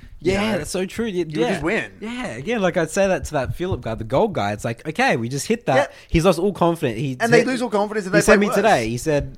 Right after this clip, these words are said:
Speaker 2: I, I, after that game, after that review, I played two, three blocks, zero six. And what I saw there, there's no way you're
Speaker 1: Yeah,
Speaker 2: going
Speaker 1: the,
Speaker 2: zero six.
Speaker 1: dude, I've had those guys, and I'm like, What the hell? How does, like, I've had that guy, his four hundred games. I look at his, his four hundred games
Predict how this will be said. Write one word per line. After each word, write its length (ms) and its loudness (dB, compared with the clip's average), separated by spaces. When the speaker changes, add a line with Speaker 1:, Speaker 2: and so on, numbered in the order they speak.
Speaker 2:
I, 160 -4
I, 240 -6
after 340 -6
that 200 0
game, 280 -2
after 220 -2
that 80 -2
review, 400 -4
I 120 -4
played 280 -4
two, 280 -6
three 200 0
blocks, 360 0
zero 340 0
six. 600 -14
And 240 -2
what 140 6
I 120 8
saw 260 2
there, 400 2
there's 200 -8
no 140 2
way 100 2
you're 160 -2
Speaker 1:
Yeah, 60 4
Speaker 2:
going 120 4
Speaker 1:
the, 60 -2
Speaker 2:
zero 460 6
six. 160 4
Speaker 1:
dude, 80 4
I've 180 6
had 200 6
those 260 2
guys, 320 0
and 160 -8
I'm 160 -2
like, 180 -4
What 300 0
the 80 -4
hell? 240 -6
How 220 2
does, 240 -6
like, 180 0
I've 140 6
had 140 4
that 140 2
guy, 200 6
his 80 -8
four 200 2
hundred 240 -2
games. 280 -2
I 20 0
look 180 -6
at 60 -2
his, 160 -6
his 120 -10
four 220 6
hundred 240 -2
games 720 -2